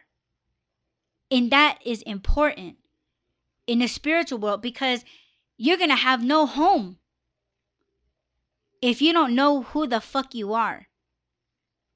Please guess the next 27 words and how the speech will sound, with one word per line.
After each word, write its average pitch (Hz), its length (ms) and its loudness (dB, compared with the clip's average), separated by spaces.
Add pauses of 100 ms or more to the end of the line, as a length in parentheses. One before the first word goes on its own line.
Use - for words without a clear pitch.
(880)
And 202 140 -6
again, 220 480 0 (320)
when 196 240 -4
you 262 120 2
go 302 240 4
home, 320 300 0
that 254 180 2
doesn't 277 300 2
mean 269 320 2 (240)
your 226 180 2
big 240 340 2
pearly 285 500 8
house 269 380 2
is 247 140 -6
gonna 247 200 -2
be 247 160 -2
waiting 254 380 0
for - 140 -6
you 254 360 0 (100)
in 247 180 -2
paradise. 233 580 0
Fuck 415 340 -4
no. 180 300 -8 (1900)
Material 339 480 4
things 311 280 0
don't 254 280 -2
exist 208 680 -6